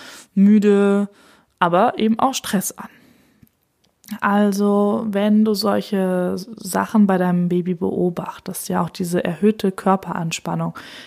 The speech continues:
kann man immer sehr schön beobachten, dann, ja, wirst du merken, dass dein Kind einfach durch die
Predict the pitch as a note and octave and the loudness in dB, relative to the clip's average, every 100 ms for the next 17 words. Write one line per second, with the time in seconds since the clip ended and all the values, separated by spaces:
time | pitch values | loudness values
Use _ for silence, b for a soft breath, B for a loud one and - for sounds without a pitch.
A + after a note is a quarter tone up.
0 | B - F3+ F3 F3+ E3+ E3 E3+ F#3+ F#3 | B -2 0 2 0 0 0 2 4 2
1 | - F#3 F3 E3+ F3 E3 E3 E3 - - | 0 0 0 0 -2 -4 -6 -8 -10 -10
2 | F3 - B B B B B B B B | -10 -10 B B B B B B B B
3 | B B _ _ G3+ G3+ G#3 G#3+ A3+ A3+ | B B _ _ 2 4 4 4 4 2
4 | A3 b b D4+ D4 G#3 G3 G3+ - G#3 | -2 b b 0 2 4 2 0 0 2
5 | G3 F#3+ G#3 C4+ C#4+ D#4+ b b b - | 4 4 2 0 -2 -4 b b b -10
6 | G3 - F#3+ F#3 - B3+ C4+ C4 - b | -8 -4 -4 -2 2 4 4 0 -4 b
7 | b b b b _ _ - F#3+ G3 A#3+ | b b b b _ _ 0 0 2 2
8 | A#3+ - F#3+ - F3+ F3 F3 | 0 -2 -6 -6 -6 -2 -2